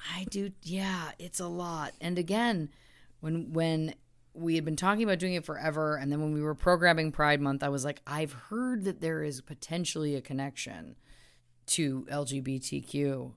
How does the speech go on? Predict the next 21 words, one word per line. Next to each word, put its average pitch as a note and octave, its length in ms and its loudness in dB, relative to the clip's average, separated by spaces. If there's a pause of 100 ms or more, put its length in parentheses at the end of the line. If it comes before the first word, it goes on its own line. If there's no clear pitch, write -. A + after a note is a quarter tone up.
(120)
And C3+ 180 -4
then C3 300 -2
it B2 120 -12
was B2+ 180 -8
like, C3 480 -10 (220)
"Yeah, C#3+ 280 -6 (180)
let's C3+ 160 -14
put - 180 -10
her D3+ 120 -4
in F#3+ 140 -2
there. C3+ 240 -6 (340)
Let's, - 380 -4
let's C#3+ 240 -6
explore D#3+ 460 -2
it," - 180 -4
because C3+ 320 -4
it C#3+ 160 -6
is D3+ 200 0
interesting C#3+ 680 -4
and C3+ 180 -6
obviously, C3+ 800 -4